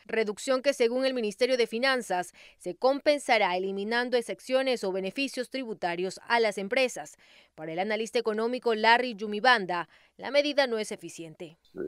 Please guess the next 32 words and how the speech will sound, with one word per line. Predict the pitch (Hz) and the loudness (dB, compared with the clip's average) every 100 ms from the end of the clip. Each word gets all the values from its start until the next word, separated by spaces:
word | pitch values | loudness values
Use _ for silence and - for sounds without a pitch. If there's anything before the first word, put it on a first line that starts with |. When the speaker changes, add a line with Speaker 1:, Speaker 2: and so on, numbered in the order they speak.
| 69 67 | -6 -2
Speaker 2:
los | 95 | 0
incrementos | 110 110 139 151 151 | 2 6 6 8 6
de | |
impuestos | 135 139 139 147 | 4 4 2 2
que | 135 | -2
se | 120 113 | -2 -2
dieron | 127 139 113 127 - _ _ _ _ _ _ _ - | 0 2 2 0 -4 _ _ _ _ _ _ _ -14
y | 117 | -6
que | 110 | 2
ya | 117 | 4
está | 151 160 151 | 4 4 2
pagando | 143 120 131 175 170 | 6 6 6 4 2
la | 143 | 2
ciudadanía | - 117 110 110 107 104 - _ _ _ _ | 0 -4 -4 -4 -6 -6 -8 _ _ _ _
este | - 131 135 147 | -2 0 4 4
año, | 113 107 151 - _ _ _ _ _ _ | 4 0 -2 -6 _ _ _ _ _ _
eh, | 101 104 101 | 0 2 2
fueron | 131 139 143 147 | 4 6 6 4
una | 143 139 | 2 0
cifra | 143 143 139 131 | -2 -4 -2 -2
que | 117 | 0
aproximadamente | 107 110 104 - 107 120 120 120 123 117 | 0 0 -4 -4 -2 -2 0 -4 -4 -6
llega | 107 110 110 107 | -2 -2 0 0
a | |
los | 95 95 | -2 -4
mil | 110 | -6
millones | 117 98 110 110 | -6 -4 -6 -4
de | |
dólares. | 104 180 226 233 _ _ _ _ _ _ _ _ _ | -2 0 -2 -6 _ _ _ _ _ _ _ _ _
Entonces | - 107 117 | -8 -2 2
el | 113 | 4
gobierno, | 107 110 139 185 147 104 131 - | 4 4 6 4 4 2 -2 -2